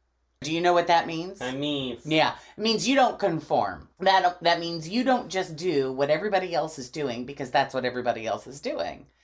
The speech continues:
Speaker 1: You're gonna dig your heels in damn it.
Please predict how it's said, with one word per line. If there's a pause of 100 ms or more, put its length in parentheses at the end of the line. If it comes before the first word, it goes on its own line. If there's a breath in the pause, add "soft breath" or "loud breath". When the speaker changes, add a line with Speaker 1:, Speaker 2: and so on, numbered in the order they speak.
(400 soft breath)
Speaker 1:
You're
gonna
dig
your
heels
in (200)
damn
it.